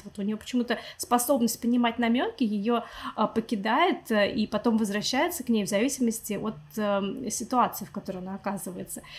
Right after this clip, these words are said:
Здесь она всё понимает, что Леон хочет взять карету для того, чтобы с ней уединиться.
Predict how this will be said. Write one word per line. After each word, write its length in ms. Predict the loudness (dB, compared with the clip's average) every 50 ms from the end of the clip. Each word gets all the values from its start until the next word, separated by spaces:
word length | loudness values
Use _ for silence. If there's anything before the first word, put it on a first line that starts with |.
| -8 -2
Здесь 300 | 0 2 2 2 2 2
она 100 | 0 -2
всё 180 | -2 0 -2 -4
понимает, 640 | -2 -2 -2 0 0 0 -2 -2 0 0 -2 -2
что 260 | -4 -4 -2 -2 0 0
Леон 440 | 0 0 -2 -2 -2 -2 -2 -2
хочет 260 | 0 0 -2 -2 -2 -4
взять 420 | -4 0 0 0 0 0 -4 -6 -4
карету 380 | -4 0 0 0 0 0 0 -2
для 120 | -4 -4 -6
того, 260 | -4 -2 -2 -2 -2
чтобы 280 | -2 -2 -2 0 0 0
с 120 | -2 -2
ней 140 | 0 0 2
уединиться. 720 | 2 2 0 0 0 2 2 2 0 -2 -6 -10 -12 -12